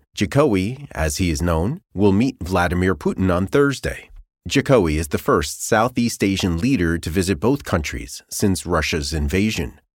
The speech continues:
He has described his, quote, "mission" as trying to prevent a looming food crisis that risks casting poor countries, which rely on grain imports from Russia and Ukraine, quote, "into the abyss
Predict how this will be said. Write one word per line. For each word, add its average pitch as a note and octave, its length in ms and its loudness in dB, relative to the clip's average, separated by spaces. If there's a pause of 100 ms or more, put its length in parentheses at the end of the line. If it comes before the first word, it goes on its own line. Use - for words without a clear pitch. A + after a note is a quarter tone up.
(140)
He F3 100 2
has F3 240 0
described G2 600 0
his, F2+ 260 2 (180)
quote, G2+ 380 0 (100)
"mission" G2+ 760 0 (120)
as G2+ 200 2
trying D#3 300 0
to - 100 -4
prevent E2+ 340 0
a D#2+ 60 0
looming F#2+ 400 2
food A2+ 320 -4
crisis D#2 460 -2
that E2 180 -6
risks - 360 -6
casting A2+ 540 -2
poor D3+ 300 -2
countries, D#2 640 -4 (100)
which G#2 280 0
rely F#2+ 400 2
on F2 180 2
grain F2+ 360 2
imports D#2 460 -4
from D#2+ 280 0
Russia F#2+ 400 2
and F#2+ 240 0
Ukraine, F2+ 640 0 (180)
quote, G2+ 400 0
"into B2 300 -2
the A2+ 160 0
abyss D#2+ 380 0